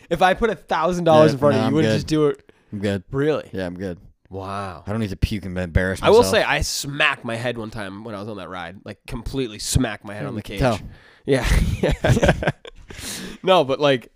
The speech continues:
Speaker 1: I, I think if I put a grand in front of you, I think you're gonna
Speaker 2: I
Speaker 1: fucking buckle
Speaker 2: don't.
Speaker 1: in.
Speaker 2: I really don't.
Speaker 1: What about, like, the Superman from Six Flags? A lot bigger, but also probably a lot safer.
Speaker 2: Safer. I feel much safer about
Speaker 1: Yeah.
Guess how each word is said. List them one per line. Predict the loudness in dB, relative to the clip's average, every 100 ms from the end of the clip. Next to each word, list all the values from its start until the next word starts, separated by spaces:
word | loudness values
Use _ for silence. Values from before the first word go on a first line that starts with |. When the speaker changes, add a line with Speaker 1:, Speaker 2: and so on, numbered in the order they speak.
| 0
Speaker 1:
I, | 2 4
I | 2
think | 2 0
if |
I | 0
put | 0 -2
a |
grand | -2 -6 -6
in | -6
front | -6 -6
of |
you, | -6 -6
I |
think | -8 -10
you're | -10
gonna | -10 -10 -6
Speaker 2:
I | -2
Speaker 1:
fucking | -2 -4 -4
buckle | 0 0 0
Speaker 2:
don't. | -4 -8
Speaker 1:
in. | -14 -16
Speaker 2:
I | -10
really | -6 -6 -6
don't. | -8 -6 0
Speaker 1:
What | 4
about, | 4
like, | 4 0 -2
the | -4
Superman | -2 0 -2 -6
from | -8
Six | -10 -10
Flags? | -12 -14 -20 -20 _ -20 -20 -20 -20 _ _ _ _ _ -2
A | 8
lot | 8 8
bigger, | 4 2 0
but | 0 2
also | 2 0 -2
probably | 0 2
a |
lot | 0 0
safer. | 0 0 -2 -10
Speaker 2:
Safer. | -10
I | -8
feel | -6
much | -6 -6
safer | -8 -8 -8 -6
about | 0
Speaker 1:
Yeah. | 2 2 0 -6